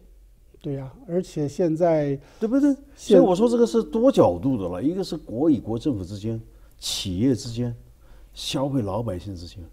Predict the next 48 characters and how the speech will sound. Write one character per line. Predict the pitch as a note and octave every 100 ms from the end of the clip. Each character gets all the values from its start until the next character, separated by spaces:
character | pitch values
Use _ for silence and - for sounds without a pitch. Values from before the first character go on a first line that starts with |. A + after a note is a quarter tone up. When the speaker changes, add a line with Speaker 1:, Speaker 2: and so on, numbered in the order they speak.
| - - - - -
Speaker 1:
其 | - G3
实 | E3 F#3+
我 | F3+ C#3+ D3
也 | D3
注 | C#3+ F3+ D#3+
意 |
到 | E3 C#3+
国 | D3 D#3+
内 | F3
一 |
些 | C#3+
报 | D#3 F3+
道， | D3 A#2+
其 | - F#3+
实 | D#3 E3+ E3+ E3+ - -
中 | - B3+ C#4+ B3+
国 | E3+ D#3+
现 | - F#3+
在 | E3 F3
在 | D#3+ E3
跟 | C#3+ E3+ F3
东 | G#3 A3
盟 | D3+ C#3+ D#3 -
搞 | D3 B2+
这 | C#3+ D#3 D3
个 | - D3+ C#3 C3+
叫 | E3
做 | C#3+ C#3+
十 | - E3
加 | F3+ E3+
三、 | - F3+ -
十 | - D#3
加 | E3+
一 | F3 F#3 G#3 - - - -
或 | - E3
者 | C#3
十 | - E3+
加 | E3+ F3
六 | G#3 F#3+ -
这 | F#3+
样 | D#3+
一 | C#3+
个 | D#3+
自 | F#3
贸 | E3 C3+
区 | E3 - -
，R | - F#3
cep、 | E3+